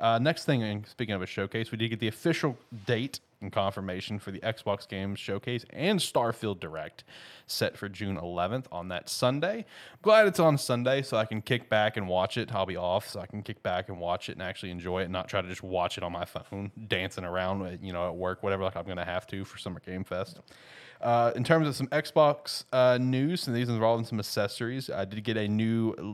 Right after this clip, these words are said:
uh, limited edition summer controller announced with Xbox and O P I, which is a nail polish brand.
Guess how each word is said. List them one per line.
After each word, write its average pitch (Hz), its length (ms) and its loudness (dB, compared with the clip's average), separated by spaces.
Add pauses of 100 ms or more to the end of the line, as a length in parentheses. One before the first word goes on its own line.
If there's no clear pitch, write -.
(260)
uh, 104 160 4
limited 110 460 0
edition 104 480 -4
summer 107 340 0
controller 104 500 -2
announced 104 400 -2
with 101 140 -6
Xbox 101 520 -2
and - 120 -12
O 98 140 -6
P 95 180 -8
I, 98 140 0
which 107 160 -6
is 95 100 -8
a 90 160 -8
nail 92 380 -4
polish 87 420 -6
brand. 92 380 -8